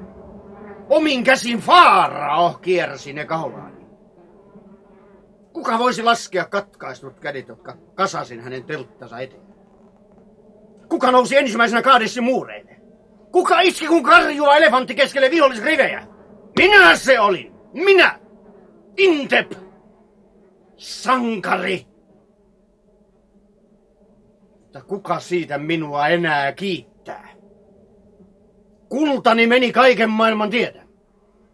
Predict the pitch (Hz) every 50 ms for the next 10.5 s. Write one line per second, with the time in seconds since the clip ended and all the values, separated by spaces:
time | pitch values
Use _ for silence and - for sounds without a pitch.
0 | _ _ _ _ _ _ _ _ _ _ _ _ - 247 277 277 262 196 - 214
1 | 214 220 226 226 - 247 302 294 - 208 180 143 131 117 - - _ _ - _
2 | _ _ _ - 156 165 151 147 185 190 185 170 156 151 151 156 160 165 160 147
3 | 113 - - - _ _ _ _ _ _ _ _ _ _ _ _ _ _ _ _
4 | _ _ _ _ _ _ _ _ _ _ _ _ _ _ _ _ 190 254 320 320
5 | 294 285 294 302 302 349 392 392 302 190 180 156 - _ - - _ _ _ _
6 | _ _ _ _ _ _ _ _ _ _ _ _ _ - _ _ _ _ _ -
7 | - - 320 381 392 359 349 339 262 311 349 370 381 359 330 330 302 277 254 208
8 | - - - _ - _ - - _ _ - - - _ _ _ _ _ - -
9 | - - - - - - - - - 202 - - - - 262 - - - - -
10 | 107 107 110 214 - - - - - -